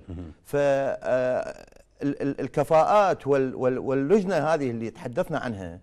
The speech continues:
Speaker 2: تحتوي من ال-، من ال-، ال-، ال-، الناس المهنية، آه، في كل مفاصل ال-، ال-، ال-،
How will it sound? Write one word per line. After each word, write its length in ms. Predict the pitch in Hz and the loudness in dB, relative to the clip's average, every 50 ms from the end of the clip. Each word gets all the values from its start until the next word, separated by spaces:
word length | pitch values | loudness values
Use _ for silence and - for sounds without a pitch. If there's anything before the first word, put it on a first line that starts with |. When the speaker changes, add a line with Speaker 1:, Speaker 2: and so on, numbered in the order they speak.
| _ _ _ _ - - _ _ _ | _ _ _ _ -20 -20 _ _ _
Speaker 2:
تحتوي 420 | - 180 - - - 190 175 147 131 | -4 -4 -4 -2 -2 -2 0 0 -2
من 140 | 135 139 139 | -2 -2 -2
ال-، 300 | 131 120 120 117 - 117 | -2 -4 -4 -6 -6 -6
من 160 | 120 123 123 | -4 -2 -2
ال-، 240 | 117 117 113 113 117 | -2 -2 -2 -2 0
ال-، 260 | 107 104 113 110 104 | -2 -2 -2 -4 -4
ال-، 1200 | 101 107 107 104 101 101 101 98 98 98 101 101 95 87 80 71 58 50 50 50 50 - - - | -4 -4 -4 -4 -4 -4 -6 -6 -6 -8 -10 -10 -10 -10 -10 -10 -10 -12 -14 -16 -16 -14 -10 -8
الناس 400 | 113 113 123 156 190 180 - - | -6 -4 0 0 0 0 -2 -2
المهنية، 720 | 135 117 113 113 107 110 107 123 156 175 156 120 98 87 - _ _ _ _ _ _ _ _ _ - | -4 -4 -4 -4 -4 -4 -4 -4 -2 -2 -4 -4 -6 -8 -12 _ _ _ _ _ _ _ _ _ -14
آه، 580 | - 101 107 107 104 104 104 104 107 92 80 82 | -8 -6 -6 -6 -6 -6 -8 -8 -8 -8 -10 -10
في 220 | - - 135 139 | -10 -6 -6 -6
كل 320 | 131 - - 233 254 254 226 | -6 -4 0 0 0 2 0
مفاصل 580 | 214 202 - 190 190 196 190 - - 196 202 | -2 -2 0 2 2 2 2 0 -2 -2 -2
ال-، 300 | 196 190 190 214 - - - - _ _ _ _ _ _ _ _ _ _ - | -2 -2 -4 -6 -10 -12 -14 -20 _ _ _ _ _ _ _ _ _ _ -10
ال-، 200 | 113 117 110 - | -10 -8 -6 -6
ال-، 200 | 113 117 113 113 | -6 -6 -6 -8